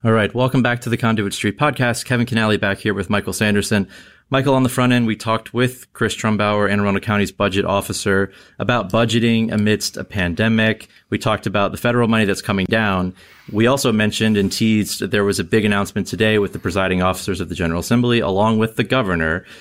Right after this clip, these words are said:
on how to spend this massive amount of federal money that's going to be coming down as a result of the arpa plan that was passed by Congress.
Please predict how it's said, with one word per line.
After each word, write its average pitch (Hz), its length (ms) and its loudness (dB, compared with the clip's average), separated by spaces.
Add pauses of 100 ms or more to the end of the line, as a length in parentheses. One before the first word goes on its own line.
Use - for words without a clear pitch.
(220)
on 92 180 0
how 110 360 0
to 107 120 -4
spend 101 540 0
this 92 420 -2
massive 104 420 -2
amount 95 220 2
of 90 60 -8
federal 95 260 0
money 92 180 2
that's - 180 -6
going 90 180 0
to 85 40 -4
be 87 100 -2
coming 95 320 0
down 87 480 -2 (280)
as 92 180 0
a - 20 -4
result 87 440 0
of 87 260 -2
the 90 120 2
arpa 98 360 0
plan 95 220 -2
that 85 100 -2
was 85 120 -6
passed 87 340 -6
by 87 100 0
Congress. 110 680 0